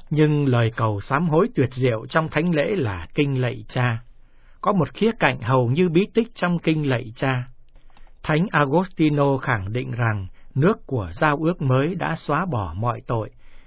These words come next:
nhưng chúng ta sẽ bị phơi bày ra cho các nỗi âu lo nếu lời cầu của Chúa không cống hiến cho chúng ta cách thanh tẩy. Thánh Agostino không sợ hãi nói rằng,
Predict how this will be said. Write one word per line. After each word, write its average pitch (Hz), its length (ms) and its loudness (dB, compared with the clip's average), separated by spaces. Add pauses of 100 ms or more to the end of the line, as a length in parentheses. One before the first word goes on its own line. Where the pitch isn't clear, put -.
(400)
nhưng 139 320 2
chúng 160 220 0
ta 135 320 2
sẽ 180 200 -4
bị 139 240 0
phơi 170 280 4
bày 104 340 -2
ra 131 300 0
cho 135 140 -2
các 147 260 -8
nỗi 139 300 -2
âu 143 180 0
lo 135 320 0 (340)
nếu 180 220 6
lời 131 340 2
cầu 117 360 0
của 95 280 -6
Chúa 139 300 0 (280)
không 165 260 4
cống 156 260 0
hiến 160 260 0
cho 156 200 -4
chúng 165 220 -4
ta 127 280 0 (380)
cách - 140 -2 (120)
thanh 156 240 -2
tẩy. 78 340 -6 (800)
Thánh 151 220 0
Agostino 139 840 0
không 170 280 0
sợ 143 220 -2
hãi 143 280 -2
nói 180 280 0
rằng, 127 240 0